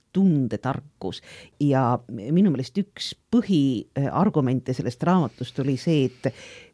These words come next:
kui tahes ratsionaalset otsust, kas juht või inimene oma eraelus langetab, väga sageli on sellel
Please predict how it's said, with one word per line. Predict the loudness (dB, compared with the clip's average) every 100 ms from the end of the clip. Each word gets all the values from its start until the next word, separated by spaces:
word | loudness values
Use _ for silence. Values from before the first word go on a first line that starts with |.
| _
kui | 2 2 2
tahes | 0 -2 0
ratsionaalset | -4 -2 0 2 2 0 -4 -8 -4 -4
otsust, | -4 -6 -10 -14 -18 -20 -4
kas | -2 0 2
juht | 2 0 -6 -16 -6
või | 0 2
inimene | 2 2 0 0
oma | 0 0 0
eraelus | 0 -2 -4 -6 0
langetab, | 2 2 -2 -4 -8 -8 _ -20 -20 _ _ _ _ _ _ _ _ -6
väga | -4 -4
sageli | 0 0 2 -2 -2 -4 -2
on | -4
sellel | -2 -4 -4 -4 -6